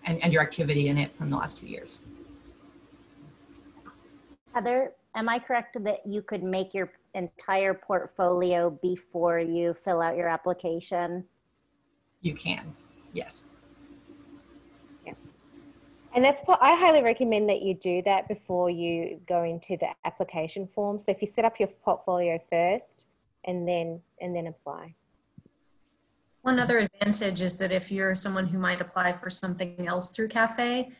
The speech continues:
Speaker 4: it retains the portfolio, and then you can just grab those images. Or if you've applied to Café in the past, um, you don't have to upload new images for this. You can just draw on what is already in your image bank.
Speaker 1: Well, I know that,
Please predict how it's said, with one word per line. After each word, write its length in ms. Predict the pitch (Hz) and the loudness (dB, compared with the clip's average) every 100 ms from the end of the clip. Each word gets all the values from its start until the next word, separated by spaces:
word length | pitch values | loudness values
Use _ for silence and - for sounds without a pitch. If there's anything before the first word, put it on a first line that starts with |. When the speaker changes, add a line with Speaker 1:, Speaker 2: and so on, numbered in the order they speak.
| _ | _
Speaker 4:
it 140 | - - | -6 -2
retains 440 | 196 196 190 208 | -2 -2 0 2
the 120 | 220 | 0
portfolio, 840 | 226 - - - 254 269 262 269 269 | 0 -2 -2 0 2 4 4 4 2
and 160 | 202 202 | 4 4
then 140 | 190 | 4
you 80 | 190 | 2
can 140 | 196 | 0
just 220 | 180 - | 0 -2
grab 320 | - 185 180 180 - _ | 2 4 4 0 -6 _
those 240 | 190 180 | 0 2
images. 520 | 185 180 180 180 170 - | 0 0 0 0 0 0
Or 160 | 190 | 2
if 160 | 190 196 | 2 0
you've 160 | 190 | -2
applied 440 | 180 185 190 185 180 | -2 -2 2 2 2
to 100 | 190 | -2
Café 400 | 190 180 185 180 | -2 -2 0 0
in 80 | 180 | 0
the 80 | |
past, 640 | 180 190 180 170 170 - - | -2 0 2 2 0 -4 -4
um, 420 | 185 180 185 180 170 | -4 -4 -4 -6 -6
you 120 | 185 | -4
don't 140 | 185 | -4
have 180 | 180 175 | -2 -4
to 80 | - | -2
upload 340 | 190 190 185 | -4 -2 -2
new 140 | 175 185 | 0 -2
images 400 | 180 180 175 170 | -2 -4 -6 -6
for 140 | - | -6
this. 220 | 180 175 | -6 -6
You 80 | - | -6
can 140 | 175 180 | -8 -8
just 180 | 170 | -8
draw 180 | - 175 | -4 -4
on 180 | 180 180 | -4 -4
what 120 | 185 | -6
is 300 | 175 - - - | -6 -6 -8 -6
already 320 | 185 180 185 | -2 -2 -4
in 100 | 185 | -4
your 220 | 180 175 | -4 -6
image 300 | 185 180 185 - | -6 -8 -10 -14
bank. 220 | - 190 269 _ _ _ _ _ _ _ _ _ _ _ _ _ _ _ _ _ _ _ _ _ _ _ _ _ _ _ _ _ _ _ _ _ _ _ _ _ _ _ _ - - - | -14 -14 -16 _ _ _ _ _ _ _ _ _ _ _ _ _ _ _ _ _ _ _ _ _ _ _ _ _ _ _ _ _ _ _ _ _ _ _ _ _ _ _ _ -20 -20 -6
Speaker 1:
Well, 140 | 196 208 | 0 4
I 100 | 214 | 6
know 140 | 226 | 8
that, 280 | 247 233 220 | 10 8 6